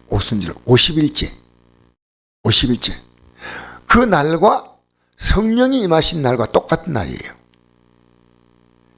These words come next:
예수님이 성천하시고, 어?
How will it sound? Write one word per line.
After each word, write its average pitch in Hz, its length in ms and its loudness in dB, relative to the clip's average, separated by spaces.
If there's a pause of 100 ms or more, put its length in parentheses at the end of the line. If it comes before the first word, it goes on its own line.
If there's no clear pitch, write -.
(760)
예수님이 131 340 4
성천하시고, 135 960 0 (260)
어? 151 320 -6